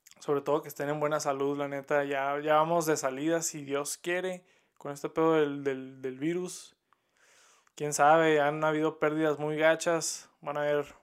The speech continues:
todavía más, pero ya tenemos vacuna, que es lo importante, ¿no? Entonces, gente, hagan lo correcto, no salgan a lo pendejo, cuiden a su familia, cuídense ustedes, y no olviden dejar de escuchar a Sebas F T V en YouTube, Spotify, Apple Podcast.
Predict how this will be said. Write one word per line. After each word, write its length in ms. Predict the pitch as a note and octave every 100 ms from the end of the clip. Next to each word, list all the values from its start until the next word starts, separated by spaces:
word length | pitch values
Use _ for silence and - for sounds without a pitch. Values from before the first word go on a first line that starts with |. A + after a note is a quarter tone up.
| _ _ -
todavía 260 | D3 D3 D3
más, 480 | D#3 E3 D#3+ - _ _ _ _ _ _
pero 500 | - G3+ G3 G3 - _ _ _
ya 280 | D#3 D3+ D3
tenemos 300 | D#3 D3+ C#3+
vacuna, 480 | C3 - - - _ _ _
que 120 | D3+
es 80 | C#3+
lo 60 | C#3+
importante, 580 | C#3 C#3+ - C#3+ C#3+
¿no? 180 | D3+ D#3 _ _ _
Entonces, 380 | _ F3 E3+ F3+
gente, 380 | E3 G3 F#3+ F#3
hagan 220 | E3+ F#3
lo 120 | F3+
correcto, 500 | E3 D#3+ F#3 F#3+ G3
no 140 | F3 E3
salgan 340 | F3+ F3 F#3
a 80 | F3
lo 160 | D3 D3
pendejo, 640 | C#3 E3+ F#3 - F#3 F#3 _ _ _ _
cuiden 280 | - D#3 D#3
a 60 |
su 120 | C#3 C#3+
familia, 420 | C3+ C#3+ E3 D#3+
cuídense 380 | - D3+ D3 C#3+
ustedes, 580 | - E3 F3 E3+ - _ _ _ _ _
y 280 | - F3 F3
no 140 | E3 F3
olviden 340 | E3+ F#3 E3+
dejar 240 | D#3+ F3
de 20 | E3
escuchar 320 | - D#3+ D#3+
a 60 |
Sebas 280 | D#3 E3 D#3+
F 140 | E3 E3
T 100 | D#3+
V 140 | E3
en 80 | E3
YouTube, 280 | E3 F3 E3
Spotify, 500 | - E3 D#3+ D#3 D3+
Apple 240 | C#3+ D3
Podcast. 720 | C#3+ C#3 - B2 - - -